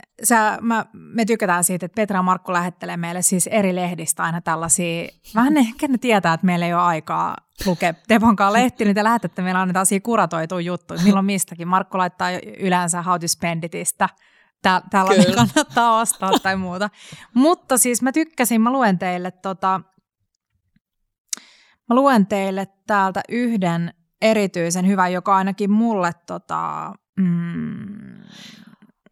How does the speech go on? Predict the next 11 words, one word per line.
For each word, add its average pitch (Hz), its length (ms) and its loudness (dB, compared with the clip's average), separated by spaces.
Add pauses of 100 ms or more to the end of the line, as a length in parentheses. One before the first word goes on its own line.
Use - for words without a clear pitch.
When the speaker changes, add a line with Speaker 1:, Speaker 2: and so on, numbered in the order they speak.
(200)
Speaker 2:
Ai 185 160 0
se, 185 120 2
Speaker 1:
ootas 185 60 2
Speaker 2:
joka 185 260 0
Speaker 1:
nyt. 165 80 0
Speaker 2:
alkaa, 170 320 -6
että 170 140 -10
lapseni 170 440 -8
oli 156 140 -12
vasta 175 300 -14
kolmevuotias. 170 960 -12